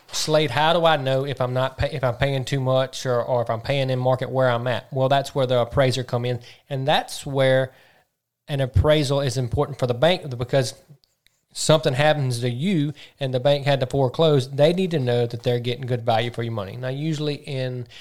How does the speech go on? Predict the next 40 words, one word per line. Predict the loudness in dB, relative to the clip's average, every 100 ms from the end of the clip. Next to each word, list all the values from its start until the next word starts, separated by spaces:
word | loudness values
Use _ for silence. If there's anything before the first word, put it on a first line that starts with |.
| -20 -4
as | 0 2
Alex | 4 2 0
and | 2
Riser | 4 4 4 2
and |
I | 2 0
talked | 4 4 4 0
with | -2 0 0 -2
the, | -4 0
uh, | 0 0
with | 0
Southern | 2 2 2
Ag | 0 2
Credit, | 0 0 -8 -4
by | 2 4
the | 4
way, | 6 6
I |
almost | 6 6 4
forgot | 4 4 4
to | 2
mention | 0 0 -2 -6 -10 -18 -10 2
all | 6 8
these | 8 6
episodes | 4 4 6 6
are | 6
brought | 6 6
to | 4
you |
by | 4 6
Southern | 6 4 4 4
Ag | 4 2
Credit. | 2 2 4
They | 2
take | 4 2 6
real | 6
good | 6 2 2
care | 2 6
of | 4
us. | 4 -2